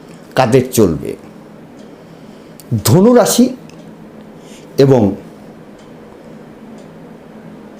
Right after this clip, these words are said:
সিংহ রাশির মানুষদের। তাই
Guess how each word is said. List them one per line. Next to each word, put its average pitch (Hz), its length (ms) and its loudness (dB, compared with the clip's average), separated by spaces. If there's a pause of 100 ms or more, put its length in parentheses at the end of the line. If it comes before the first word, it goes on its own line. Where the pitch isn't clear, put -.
(400)
সিংহ 156 460 2 (220)
রাশির 127 400 0 (960)
মানুষদের। 80 600 -8 (1400)
তাই 110 180 2